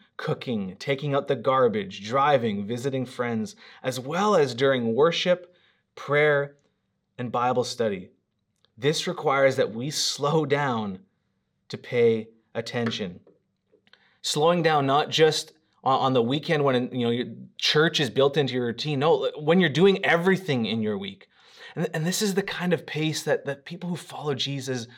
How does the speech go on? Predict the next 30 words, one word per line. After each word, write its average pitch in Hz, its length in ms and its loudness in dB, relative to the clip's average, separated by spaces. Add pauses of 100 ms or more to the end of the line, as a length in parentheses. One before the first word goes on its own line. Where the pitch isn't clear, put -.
(480)
should 185 360 2
live. 117 300 2 (160)
This 208 160 4
is 233 80 0
actually 233 320 0
how 247 100 4
life 214 380 2
was 185 160 2
designed. 165 520 0
There, 202 140 2 (220)
there 226 140 10
is, 226 180 6
there 208 240 6
is 214 120 6
a 202 60 6
rhythm 208 420 6
of, - 240 0
of 156 240 -2
stop - 640 2
and 170 180 2
go, 180 280 6
of 139 180 0
work 214 460 4
and 170 240 -2
rest, 190 320 0 (200)
fuel 208 680 6
and 131 340 -2
burn, 196 600 4
<laughs> - 80 -16
race 208 640 6